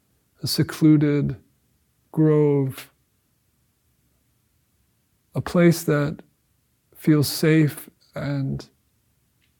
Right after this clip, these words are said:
quiet and clear. And you go to this place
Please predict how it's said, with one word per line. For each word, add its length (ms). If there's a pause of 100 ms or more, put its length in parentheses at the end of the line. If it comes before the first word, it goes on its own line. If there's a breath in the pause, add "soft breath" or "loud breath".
(840)
quiet 720 (4000)
and 500 (1600)
clear. 640 (1900)
And 100
you 140
go 260
to 120
this 260
place 680